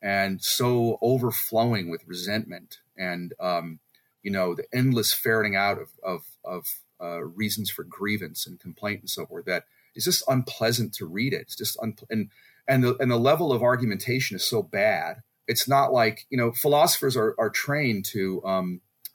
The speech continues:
be able to kind of detach themselves from an argument or an issue and read someone on the other side of an issue and still learn something from it. And typically that's the way I,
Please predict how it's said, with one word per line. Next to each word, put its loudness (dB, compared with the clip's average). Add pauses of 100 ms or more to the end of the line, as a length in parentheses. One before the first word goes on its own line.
be 4
able 4
to 0
kind 0
of 0
detach 0
themselves 0 (320)
from 0
an 0
argument 0
or -2
an -2
issue 0 (400)
and 0
read 2
someone 0
on 0
the 2
other 2
side 2 (320)
of -2
an 0
issue -4 (260)
and 0
still 2
learn 2
something -4
from -4
it. -10
And -4
typically 0
that's 2
the -2
way 2
I, 2